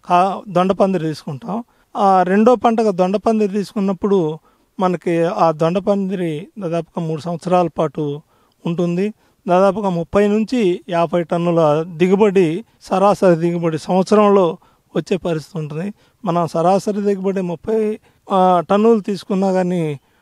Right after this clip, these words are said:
టన్ను ఒక్కింటికి మనకి పదివేల రూపాయలు తీసుకున్న దాదాపుగా మూడు లక్షల రూపాయల దాకా ఆదాయం వచ్చే అవకాశం ఉంటుంది. మనకి ఒక లక్ష రూపాయలు పెట్టుబడి పోయినా మనం రెండు లక్షల రూపాయల దాకా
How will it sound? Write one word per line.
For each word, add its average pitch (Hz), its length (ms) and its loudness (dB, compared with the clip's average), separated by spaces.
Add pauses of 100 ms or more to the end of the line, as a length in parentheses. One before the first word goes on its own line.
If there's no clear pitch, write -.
(160)
టన్ను 202 240 2
ఒక్కింటికి 196 920 0 (320)
మనకి 165 600 -4 (200)
పదివేల 185 300 2
రూపాయలు 185 400 0
తీసుకున్న 165 640 -6 (440)
దాదాపుగా 180 460 0
మూడు 170 200 -4
లక్షల 170 260 -4
రూపాయల 185 440 0
దాకా 151 500 -2 (300)
ఆదాయం 180 600 4 (180)
వచ్చే 175 420 2
అవకాశం 170 800 -2 (380)
ఉంటుంది. 180 480 0 (380)
మనకి 233 260 2
ఒక 220 240 4
లక్ష 202 280 0
రూపాయలు 208 600 2 (240)
పెట్టుబడి 202 360 2
పోయినా 170 460 -4 (260)
మనం 175 200 0
రెండు 170 500 0
లక్షల 170 280 -2
రూపాయల 170 440 -2
దాకా 156 480 -6